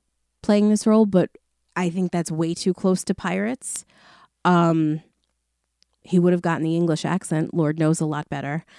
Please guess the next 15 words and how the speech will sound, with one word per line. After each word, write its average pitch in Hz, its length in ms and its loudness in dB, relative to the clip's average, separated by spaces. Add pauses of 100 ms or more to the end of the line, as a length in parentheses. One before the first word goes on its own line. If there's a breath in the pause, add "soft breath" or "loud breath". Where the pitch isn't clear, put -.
(340 loud breath)
Um, 156 460 2 (120)
but 185 140 4
I 196 80 2
actually 269 460 -2
would 226 140 2
have 214 140 2
liked 196 220 0
to 190 100 -8
see 180 520 -2
maybe 190 340 0
Jared 180 420 -2
Leto 151 460 -8 (360)
in 165 140 0
this 151 220 -4
role. - 320 -8